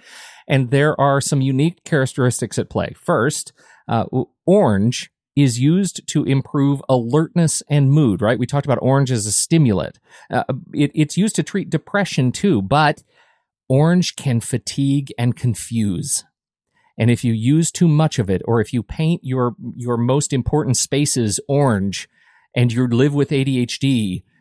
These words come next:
it can be very challenging to find focus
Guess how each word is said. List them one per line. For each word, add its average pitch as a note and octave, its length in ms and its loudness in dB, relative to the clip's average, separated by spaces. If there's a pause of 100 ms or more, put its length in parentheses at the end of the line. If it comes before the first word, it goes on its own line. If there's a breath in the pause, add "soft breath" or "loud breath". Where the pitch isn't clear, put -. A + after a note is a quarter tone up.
(160)
it C3+ 200 -2
can C#3 180 2
be A#2 380 -2 (360)
very B2+ 360 0
challenging A2 640 0
to A#2 100 -4
find G#2 340 -4
focus - 600 -4